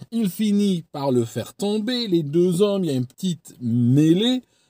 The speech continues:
mais effectivement, euh, l'assaillant a une arme, il a l'effet de surprise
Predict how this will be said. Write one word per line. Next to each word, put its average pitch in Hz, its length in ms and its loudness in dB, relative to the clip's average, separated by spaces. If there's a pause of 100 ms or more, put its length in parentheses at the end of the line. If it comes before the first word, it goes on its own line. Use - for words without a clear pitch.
(140)
mais 117 280 -2
effectivement, 151 920 -2
euh, 117 240 0
l'assaillant 123 760 0
a 101 100 -4
une 95 240 -2
arme, 180 680 0 (400)
il 107 180 -2
a 110 60 2
l'effet 123 320 2
de 117 80 -2
surprise 127 880 -4